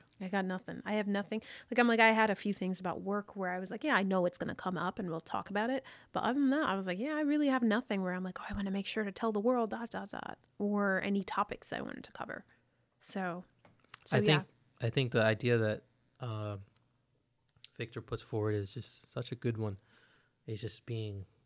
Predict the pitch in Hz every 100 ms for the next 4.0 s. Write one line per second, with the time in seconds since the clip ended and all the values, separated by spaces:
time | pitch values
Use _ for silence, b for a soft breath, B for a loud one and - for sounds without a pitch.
0 | _ _ - 117 117 - 120 - 117 107
1 | - - 107 101 104 - _ b b _
2 | 113 107 107 113 110 104 117 120 127 151
3 | 113 - - - - 104 117 180 214 -